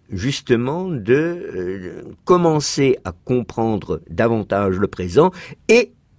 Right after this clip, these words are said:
inversement. Et, euh, c'est une démarche donc, euh, que l'on ne peut pas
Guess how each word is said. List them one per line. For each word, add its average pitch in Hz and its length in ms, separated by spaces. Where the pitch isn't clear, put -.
inversement. 117 760
Et, 135 320
euh, 98 360
c'est - 300
une 104 120
démarche 90 520
donc, 98 500
euh, 98 120
que - 120
l'on 123 180
ne 120 140
peut 110 180
pas 95 200